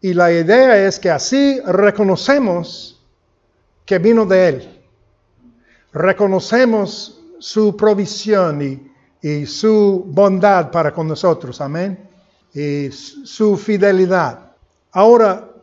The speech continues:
hay un episodio en Mateo veintidós de la vida de Jesús, que para mí da un poquito más de luz al respecto, que nos, nos da más una idea de,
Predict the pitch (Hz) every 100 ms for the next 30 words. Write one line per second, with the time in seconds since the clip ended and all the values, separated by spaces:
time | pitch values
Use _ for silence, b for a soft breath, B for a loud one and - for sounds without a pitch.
0 | _ - 226 277 294 294 277 - 277 277
1 | 269 - 269 269 247 226 220 226 202 196
2 | 190 190 240 240 233 226 202 185 214 156
3 | 107 - - - _ _ _ _ _ _
4 | _ - 165 175 170 160 247 247 202 160
5 | 185 - 294 220 - - - _ _ _
6 | _ _ _ _ _ _ _ - 185 185
7 | 202 208 240 294 262 226 220 185 226 240
8 | 226 208 254 240 220 233 196 190 180 233
9 | 269 196 165 160 - - 170 165 165 -
10 | 220 202 160 147 175 170 - - 180 147
11 | 190 214 214 214 214 226 233 214 220 202
12 | 202 214 185 165 151 147